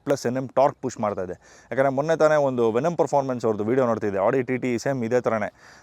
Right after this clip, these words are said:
ಸೇಮ್ ಹೆಚ್ಚು ಕಮ್ಮಿ ಐ ಎಸ್ ತರ್ಟಿ ಏಟ್ ಟರ್ಬೋನೇ ಅವರು ಹಾಕಿರೋದು. ಆ, ಸಿಮಿಲರ್ ಮಾಡ್ಸೇ ಮಾಡಿದ್ದಾರೆ. So they were pushing about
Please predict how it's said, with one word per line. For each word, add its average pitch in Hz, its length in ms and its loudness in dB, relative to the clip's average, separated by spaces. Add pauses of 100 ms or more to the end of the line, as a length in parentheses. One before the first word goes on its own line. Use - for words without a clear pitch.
(160)
ಸೇಮ್ 202 260 8
ಹೆಚ್ಚು 196 220 0
ಕಮ್ಮಿ 190 220 4
ಐ 170 100 8
ಎಸ್ - 100 -4
ತರ್ಟಿ 165 240 4
ಏಟ್ 160 160 0 (380)
ಟರ್ಬೋನೇ 143 360 4
ಅವರು 143 180 6
ಹಾಕಿರೋದು. 131 440 2 (640)
ಆ, 117 100 0 (380)
ಸಿಮಿಲರ್ 214 360 8
ಮಾಡ್ಸೇ 170 200 6 (100)
ಮಾಡಿದ್ದಾರೆ. 127 340 4 (600)
So 156 80 6 (180)
they 165 160 6
were 196 160 10
pushing 190 320 0
about 170 220 6